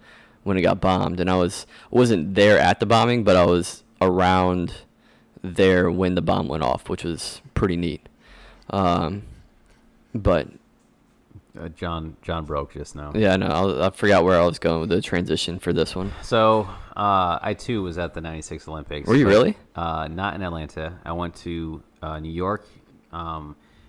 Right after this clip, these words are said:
Speaker 2: as a Brazilian, um, you have to enjoy soccer. Uh, you don't have to be good at playing it, although that is a plus. You do have to be really, really good at, uh, well, not really, really good, but,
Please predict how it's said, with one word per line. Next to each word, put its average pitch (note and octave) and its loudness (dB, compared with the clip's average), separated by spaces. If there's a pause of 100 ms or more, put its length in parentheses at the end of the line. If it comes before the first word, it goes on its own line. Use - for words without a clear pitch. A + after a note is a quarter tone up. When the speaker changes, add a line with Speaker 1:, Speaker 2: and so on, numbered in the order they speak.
(120)
Speaker 2:
as G2 -4
a G#2 0
Brazilian, E2 -4 (380)
um, D#2 -10
you E2+ -10
have F2+ -6
to D#2+ -8 (720)
enjoy F2 -4
soccer. C#2+ -8 (420)
Uh, D#2 -10
you F2 -8
don't A#2 0
have C#3+ -2
to C3 -12
be C3 -4
good A#2+ -2
at A2 -4
playing F2 -4
it, D2 -10 (160)
although E2 -4
that E2+ -4
is F#2 -4
a F2+ -8
plus. - -6 (560)
You F2+ -8
do F#2+ 0
have F#2 0
to F#2 -8
be E2+ -4
really, F2+ -4
really E2+ -4
good D#2 -6 (180)
at, D#2 -6
uh, D2 -6
well, E2 -6
not E2+ -2
really, D#2+ -6
really D2+ -8
good, D2+ -6
but, D2+ -4